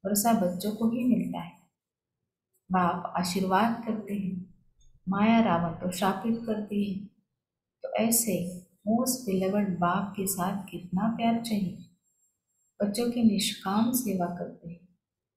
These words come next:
पतित दुनिया, पतित शरीर में आकर तुम बच्चों को हीरे जैसा बनाए, खुद निर्वाण धाम में बैठ जाते हैं।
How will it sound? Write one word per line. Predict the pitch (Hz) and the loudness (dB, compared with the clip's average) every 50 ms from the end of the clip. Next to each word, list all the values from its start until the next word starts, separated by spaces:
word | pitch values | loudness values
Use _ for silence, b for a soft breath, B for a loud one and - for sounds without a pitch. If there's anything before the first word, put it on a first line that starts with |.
| _ _ _ _ _ _ _ _ _ - | _ _ _ _ _ _ _ _ _ -4
पतित | 214 214 - 247 - | -4 -2 -2 -4 -4
दुनिया, | - 202 175 170 175 170 175 175 180 190 202 208 202 202 | -2 -2 0 2 2 2 4 4 4 2 2 2 0 -2
पतित | 202 202 - 226 226 - | -2 -2 0 0 0 0
शरीर | - 202 196 202 202 202 | 0 -2 0 0 2 4
में | 202 202 202 - - - | 6 6 6 4 0 -2
आकर | 170 170 - - - - 180 185 185 | -4 -6 -6 -8 -4 -2 -2 0 -2
तुम | - - - 226 233 247 240 | -2 -2 2 4 4 4 4
बच्चों | 214 202 - - 190 180 | 2 2 0 0 -2 -2
को | 180 180 208 208 | -2 -2 0 0
हीरे | 202 180 180 175 180 202 226 226 226 | 2 4 4 6 6 6 6 4 4
जैसा | 220 208 - - 214 202 | 2 2 2 2 0 0
बनाए, | 175 165 170 170 180 180 175 165 165 180 190 175 - - - | 2 2 2 4 4 4 4 4 2 0 -2 -4 -4 -6 -4
खुद | 247 240 240 190 | -2 0 2 4
निर्वाण | 180 175 180 180 185 185 208 208 208 208 | 4 2 2 2 2 4 4 6 6 6
धाम | 220 214 214 208 | 6 4 4 4
में | 208 202 202 | 2 2 0
बैठ | 202 202 202 202 202 | 0 0 0 -2 -2
जाते | 202 196 190 - - 190 | -4 -4 -4 -4 -6 -6
हैं। | 190 196 185 - - - | -6 -4 -6 -6 -10 -14